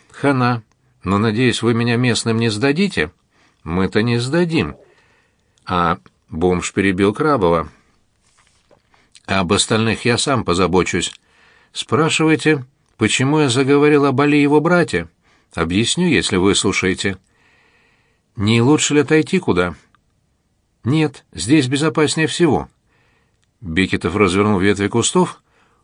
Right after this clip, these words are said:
увидел, как по улице мечется торгаш, на которого наезжал Крабов, проговорил: «Не уверен, что здесь безопасно. Лучше сменить позицию». «Вы что-то увидели подозрительное?»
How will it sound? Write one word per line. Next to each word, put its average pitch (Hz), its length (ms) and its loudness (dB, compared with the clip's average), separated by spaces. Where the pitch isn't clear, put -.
увидел, 127 420 4
как 117 220 -2
по 131 100 0
улице 143 380 2
мечется 127 540 -2
торгаш, 120 520 -2
на 90 160 -4
которого 98 340 -2
наезжал 104 360 0
Крабов, 160 480 -2
проговорил: 143 640 2
«Не 131 240 -2
уверен, 123 440 0
что 113 240 -4
здесь 104 300 0
безопасно. 110 760 -2
Лучше 101 380 2
сменить 139 400 -2
позицию». 98 680 -2
«Вы 98 200 0
что-то 120 340 0
увидели 120 360 2
подозрительное?» 120 840 0